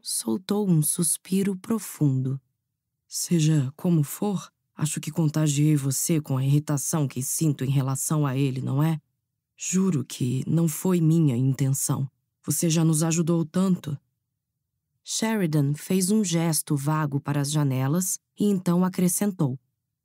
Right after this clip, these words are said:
"Tudo isso, lidar com a organização e os detalhes do funeral,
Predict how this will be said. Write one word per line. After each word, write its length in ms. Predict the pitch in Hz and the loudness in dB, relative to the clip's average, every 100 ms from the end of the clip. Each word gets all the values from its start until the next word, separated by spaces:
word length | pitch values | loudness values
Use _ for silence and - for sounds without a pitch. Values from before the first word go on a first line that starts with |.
| _ - | _ -4
"Tudo 360 | 190 180 156 | 0 2 4
isso, 500 | 160 156 - - 139 - _ _ | 4 2 0 -4 -6 -8 _ _
lidar 540 | 170 170 151 180 196 - | 0 0 2 0 -2 -4
com 260 | - 151 | 0 2
a 80 | 139 | 2
organização 1040 | 151 151 156 156 147 156 143 - 180 180 | 4 4 4 4 4 2 0 0 0 2
e 80 | 135 | 2
os 120 | 135 | 0
detalhes 560 | 131 147 160 170 156 135 | 0 0 0 0 0 0
do 120 | 143 | -2
funeral, 680 | 143 156 147 135 139 131 | -4 0 2 2 -2 -4